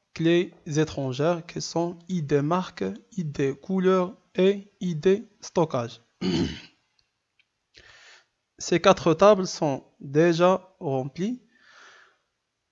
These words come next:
Maintenant, passons à notre exercice. Requête un, on veut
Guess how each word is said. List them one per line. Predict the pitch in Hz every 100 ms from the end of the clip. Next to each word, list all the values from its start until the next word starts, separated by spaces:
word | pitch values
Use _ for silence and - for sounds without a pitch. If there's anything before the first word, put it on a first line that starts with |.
| _
Maintenant, | 180 180 226 262
passons | 226 240 208 254 269 254 - _ _ _ _ -
à | 208 220 - _ _ _ _ _ _ _ _ _ _ _ _ _ _ _ _ _ _ _ _ _ 202
notre | 196 202 - 220 214 - _ _ _ -
exercice. | 190 151 143 - 135 - - _ _ _ _ - _ _ _ - _ _ _ _ _ _ _ _ _ _ _ _ - - _ _ _ _ _ _
Requête | 165 196 202 226 226 -
un, | 190 170 202 - _ _ _ _ _ _ _ _ _ _ _ _ _ _ -
on | 190 185 147
veut | 143 180